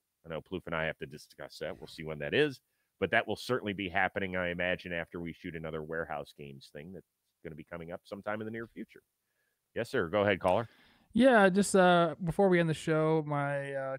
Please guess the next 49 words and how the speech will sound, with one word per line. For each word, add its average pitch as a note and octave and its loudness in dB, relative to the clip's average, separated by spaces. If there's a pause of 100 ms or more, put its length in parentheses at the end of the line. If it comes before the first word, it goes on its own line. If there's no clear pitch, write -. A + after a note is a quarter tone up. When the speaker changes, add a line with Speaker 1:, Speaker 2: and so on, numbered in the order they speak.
Speaker 2:
comrade, C#3+ -2
Jake D3+ -4
Storiale, D#3 0
Talking C#3 -6
Jake, C#3+ -2
feeling C#3+ -2
a D3+ -2
little D3+ 0
bit D3 -2
under F3+ 0
the E3+ 2
weather E3+ 0
today. C#3+ -8
Speaker 1:
Oh. C3 8
Speaker 2:
So C#3+ 6
we D3+ 4
said, F#3+ 6
uh, D#3 4
on C#3+ -4
Talking D3 -4
Baseball, D3+ -2
I B2+ 0
want C#3 0
all C3+ 0
our C3 0
Baseball C3 -4
Today C3+ -4
people B2 -4
to A#2 -8
do B2 -2
this A#2 -4
as B2 -16
well. A#2 -2
Go D3+ 0
hit A3+ 6
him G3+ 4
up F#3+ 2 (160)
on D3 2
X, - -4
Twitter, D3 0 (380)
Speaker 1:
Hmm. G#2 -10 (180)
Speaker 2:
and C#3 0
say, B2+ 0 (580)
"Hope E3+ 2
you F#3 4
feel F#3 2
better, C#3+ 2
big B2+ 0
guy." F#2+ -4